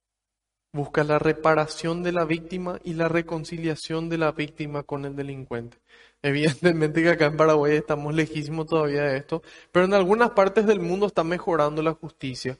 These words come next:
Sin embargo, la justicia máxima, la justicia de Dios, consiste en dar a cada uno lo que se merece. Sin embargo, nos tiene paciencia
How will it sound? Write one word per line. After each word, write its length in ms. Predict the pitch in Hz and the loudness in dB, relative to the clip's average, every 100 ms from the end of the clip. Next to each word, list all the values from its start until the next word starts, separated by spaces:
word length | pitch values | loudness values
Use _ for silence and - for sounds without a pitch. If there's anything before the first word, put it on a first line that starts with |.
| _ _ _ | _ _ _
Sin 220 | - 170 | -4 0
embargo, 360 | 170 170 175 185 | 2 4 4 6
la 120 | 190 | 4
justicia 640 | 190 202 - 190 175 208 180 | 2 -4 -6 -6 0 2 2
máxima, 840 | 170 185 208 - 240 240 254 254 | 4 4 4 0 -4 0 -2 -2
la 140 | - 185 | 0 0
justicia 580 | - 185 190 185 196 190 | 0 -8 -6 -2 0 2
de 160 | 190 | 0
Dios, 480 | 165 170 220 262 - _ _ _ _ _ | 0 2 2 2 -8 _ _ _ _ _
consiste 800 | - 175 175 160 185 185 - - _ | -4 -4 -4 -4 -2 -2 -6 -20 _
en 120 | 170 156 | -6 0
dar 200 | 165 170 | 2 4
a 80 | |
cada 240 | 165 170 170 | 4 4 4
uno 680 | 165 170 185 190 202 - _ | 2 0 -2 -2 -4 -10 _
lo 160 | 165 156 | -6 -4
que 100 | 160 | -4
se 160 | 160 | -4
merece. 420 | 156 143 127 127 | -2 -2 -2 -4
Sin 240 | 135 170 175 | -6 -2 -2
embargo, 680 | 180 170 180 208 220 277 - _ _ _ _ | 0 2 4 4 4 2 0 _ _ _ _
nos 160 | 175 151 | -8 -4
tiene 200 | 147 147 | -4 -2
paciencia 640 | 147 143 131 120 120 123 | -2 -4 -6 -8 -10 -12